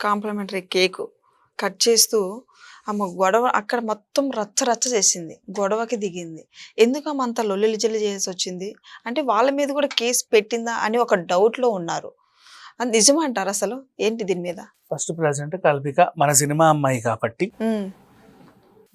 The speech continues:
Speaker 2: మ్మ్, బోల్డ్ సినిమాలో క్యారెక్టర్ ఆర్టిస్ట్‌గా చేసింది కాబట్టి, ప్రజెంట్ ఈవిడ వెర్షన్ కూడా విందాం.
Speaker 1: మ్మ్.
Speaker 2: రెండు వెర్షన్స్ వినాలి ఎప్పుడైనా సరే. అమ్మా, ఏ కేసు అయినా సరే, ఇప్పుడు చి-, ఈవెన్ అత్యాచారం కేసు అయినా సరే,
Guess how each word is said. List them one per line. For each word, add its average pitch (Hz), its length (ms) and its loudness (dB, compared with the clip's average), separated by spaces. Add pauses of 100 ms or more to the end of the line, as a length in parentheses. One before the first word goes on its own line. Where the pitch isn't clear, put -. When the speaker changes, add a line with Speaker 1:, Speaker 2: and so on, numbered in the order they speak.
(500)
Speaker 2:
మ్మ్, 147 540 -4
బోల్డ్ 147 240 10
సినిమాలో 135 300 -2
క్యారెక్టర్ 120 320 0
ఆర్టిస్ట్‌గా 120 460 0
చేసింది 113 340 -2
కాబట్టి, 101 480 -10 (680)
ప్రజెంట్ 196 260 6
ఈవిడ 180 200 8
వెర్షన్ 156 380 6
కూడా 151 160 6
విందాం. 107 280 0 (260)
Speaker 1:
మ్మ్. 220 120 -20 (760)
Speaker 2:
రెండు 151 240 12
వెర్షన్స్ 208 440 8
వినాలి 139 320 0
ఎప్పుడైనా 147 320 6
సరే. 127 160 -6
అమ్మా, 135 160 0
ఏ 143 320 8
కేసు 170 360 8
అయినా 170 180 8
సరే, 123 260 2
ఇప్పుడు 123 380 0 (800)
చి-, - 360 2
ఈవెన్ 190 460 8
అత్యాచారం 170 880 10
కేసు 156 300 6
అయినా 147 220 6
సరే, 120 380 0